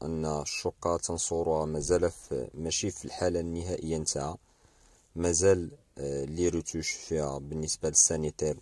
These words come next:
وبالنسبه للنجاره. بالنسبه لهاد الاثمنه اللي تتكون الاثمنه صغيره، فتيكون واحد الخصاص اللي هو كبير في السوق. فمثلا العرض اللي حطينا هادي جوج نتاع السيمانات بحال هاد الشكل هذا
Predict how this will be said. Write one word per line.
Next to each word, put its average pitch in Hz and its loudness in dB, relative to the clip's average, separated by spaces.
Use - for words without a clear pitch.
وبالنسبه 78 -2
للنجاره. 82 2
بالنسبه 92 4
لهاد 87 0
الاثمنه 85 2
اللي 85 -2
تتكون - -4
الاثمنه 85 -4
صغيره، 80 0
فتيكون 85 -4
واحد 80 0
الخصاص 82 0
اللي 82 -4
هو 78 -2
كبير 85 -2
في - -10
السوق. - -2
فمثلا 78 0
العرض 82 -2
اللي 80 0
حطينا 85 -2
هادي 80 -4
جوج 82 -4
نتاع 85 2
السيمانات 85 2
بحال 85 -2
هاد 82 2
الشكل - -2
هذا 78 0